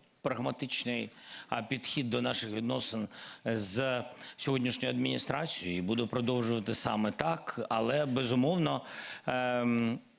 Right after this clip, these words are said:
я би наз-, не назвав ці слова в мою адресу від президента Трампа компліментами, м'яко кажучи.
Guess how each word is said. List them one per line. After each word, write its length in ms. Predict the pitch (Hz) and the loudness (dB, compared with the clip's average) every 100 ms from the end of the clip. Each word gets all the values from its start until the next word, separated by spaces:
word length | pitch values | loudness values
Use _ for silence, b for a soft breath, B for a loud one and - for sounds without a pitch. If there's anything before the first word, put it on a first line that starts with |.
| - | -10
я 360 | 143 123 131 143 | -4 0 2 2
би 100 | 143 | 2
наз-, 340 | 156 156 143 | 2 2 0
не 200 | 139 139 | 2 4
назвав 420 | 147 143 113 156 - | 4 2 2 0 0
ці 180 | - | 0
слова 480 | 107 - 101 104 104 | 0 2 2 2 2
в 160 | 92 95 | 0 0
мою 480 | 104 98 104 101 98 | 0 0 2 2 2
адресу 440 | 92 117 120 - | 2 0 0 0
від 180 | 98 92 | -2 0
президента 400 | 104 92 104 98 | -2 0 0 0
Трампа 400 | 110 113 107 101 B B | -2 -2 -2 -2 B B
компліментами, 920 | - 104 107 101 78 62 - 60 58 - B B B | -2 0 2 2 0 -4 -10 -12 -12 -14 B B B
м'яко 360 | 82 76 82 78 | -4 -4 -2 -4
кажучи. 680 | - 52 - - - 73 | -2 -6 -6 -4 -4 -6